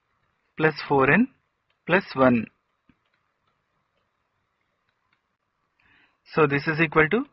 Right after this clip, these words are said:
n square into n plus one whole square into, this is the expansion of two n plus one whole square upon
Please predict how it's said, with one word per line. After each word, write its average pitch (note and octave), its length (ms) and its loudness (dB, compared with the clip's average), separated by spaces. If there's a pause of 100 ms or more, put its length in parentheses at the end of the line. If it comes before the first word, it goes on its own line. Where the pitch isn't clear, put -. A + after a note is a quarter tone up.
(800)
n F3 240 4
square A3 280 6
into E3+ 340 0 (1200)
n F3 220 2
plus G3+ 160 2 (100)
one G3 140 4
whole D3+ 280 0
square C#3 380 -2 (1700)
into, F3+ 400 0 (560)
this F3+ 180 -2
is F3+ 120 0
the D#3+ 120 4
expansion E3 540 0
of G3 180 4 (840)
two G#3 140 0
n A3+ 280 6
plus E3+ 160 0 (100)
one F#3+ 260 2 (180)
whole D3 240 2
square A#2+ 360 0 (1300)
upon D3+ 420 4